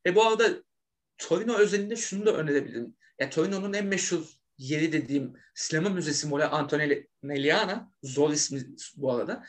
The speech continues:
E, oradan alınabilecek sinemaya dair, e, küçük hediyeler. İşte ben mesela bir arkadaşıma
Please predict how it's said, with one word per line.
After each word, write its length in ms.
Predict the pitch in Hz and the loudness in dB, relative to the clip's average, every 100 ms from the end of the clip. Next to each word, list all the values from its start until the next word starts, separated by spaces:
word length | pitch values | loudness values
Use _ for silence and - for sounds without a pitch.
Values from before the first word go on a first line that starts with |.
| - - - | -20 -20 -12
E, 260 | - 139 139 - - | -2 2 2 0 2
oradan 440 | 202 233 214 214 | 2 4 2 2
alınabilecek 520 | 185 190 196 175 185 196 | 0 0 -2 -2 -2 -2
sinemaya 580 | - 170 196 196 180 | -2 -2 0 2 2
dair, 540 | 156 143 139 147 - - _ | 4 4 2 -2 -10 -20 _
e, 180 | 127 113 | -2 -2
küçük 460 | - - 160 - - _ _ | -4 -8 -8 -10 -20 _ _
hediyeler. 440 | 147 139 139 135 | -2 2 4 4
İşte 260 | 127 - 143 | 2 0 2
ben 120 | 156 156 | 2 0
mesela 260 | 147 151 | -2 0
bir 40 | 151 | 2
arkadaşıma 640 | 147 147 143 143 165 180 | 2 0 -4 -4 -6 -6